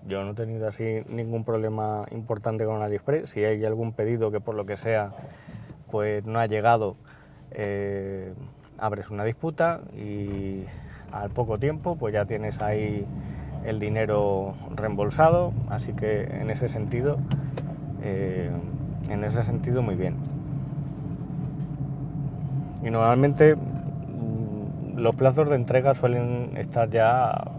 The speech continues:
pues, eh, en la mayoría de los productos, ¿no? Entre diez, quince días, veinte.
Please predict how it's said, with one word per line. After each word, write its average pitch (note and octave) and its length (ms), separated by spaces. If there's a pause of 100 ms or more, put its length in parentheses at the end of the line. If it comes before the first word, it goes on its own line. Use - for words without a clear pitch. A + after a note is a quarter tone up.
pues, - 360
eh, - 280 (500)
en G#2 100
la G#2+ 80
mayoría G#2 400
de B2+ 60
los A2 100
productos, A#2 400
¿no? B2 160
Entre G2 400
diez, C3 440
quince G#2+ 340
días, C#3+ 460 (760)
veinte. C3 560